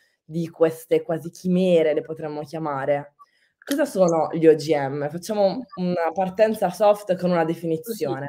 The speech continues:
Speaker 2: proprio una bella, una cosa proprio per, per far scappare chi ci guarda.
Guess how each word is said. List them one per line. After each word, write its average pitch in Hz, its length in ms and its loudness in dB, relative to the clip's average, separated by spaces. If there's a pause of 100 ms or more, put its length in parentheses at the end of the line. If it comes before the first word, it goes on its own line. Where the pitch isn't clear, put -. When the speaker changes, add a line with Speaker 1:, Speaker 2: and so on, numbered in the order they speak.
Speaker 2:
proprio 202 300 -10
una 196 140 -14
bella, 214 340 -2
una 214 160 -10
cosa 240 260 -4
proprio 233 300 -10
per, 185 360 -6 (240)
per 214 120 -6
far - 200 -2
scappare 220 720 2
chi 262 120 -2
ci 220 160 -10
guarda. 185 440 -4